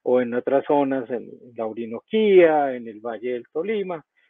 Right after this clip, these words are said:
etcétera, se usa el riego para efectos de productividad,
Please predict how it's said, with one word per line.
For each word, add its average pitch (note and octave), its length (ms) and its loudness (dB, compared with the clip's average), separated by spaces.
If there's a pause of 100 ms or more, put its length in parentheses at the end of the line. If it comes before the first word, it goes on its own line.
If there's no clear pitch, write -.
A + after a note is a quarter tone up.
(120)
etcétera, F#3+ 640 0
se C#3+ 80 0
usa B2+ 300 -4
el D3+ 80 -6
riego D#3 380 -2
para C3+ 220 -4
efectos B2+ 460 -12
de E3 100 -10
productividad, G3+ 760 -4